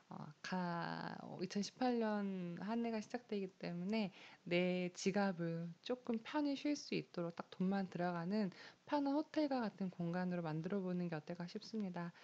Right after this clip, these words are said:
그래서 저는 지금 돈 좀 모아서, 어, 저 지갑 하나 살까 해요. 어, 뭐 명품 이런 걸 떠나서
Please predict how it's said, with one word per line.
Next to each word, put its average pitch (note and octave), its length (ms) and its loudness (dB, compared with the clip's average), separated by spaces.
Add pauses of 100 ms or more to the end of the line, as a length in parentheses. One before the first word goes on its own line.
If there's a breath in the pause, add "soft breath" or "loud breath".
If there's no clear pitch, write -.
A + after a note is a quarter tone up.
(140)
그래서 - 180 -4
저는 G#3 640 4
지금 G#3 340 -2
돈 A3 200 4
좀 G#3 200 2
모아서, F#3 580 0 (400 loud breath)
어, F#3 460 -10
저 G3+ 300 -2
지갑 A3+ 360 -2
하나 A#3+ 220 0
살까 B3 380 -2
해요. F#3 340 -2 (300 loud breath)
어, - 80 -14 (460)
뭐 F3+ 180 6
명품 G3 400 6
이런 A#3 300 8
걸 A3+ 280 8
떠나서 A#3 640 4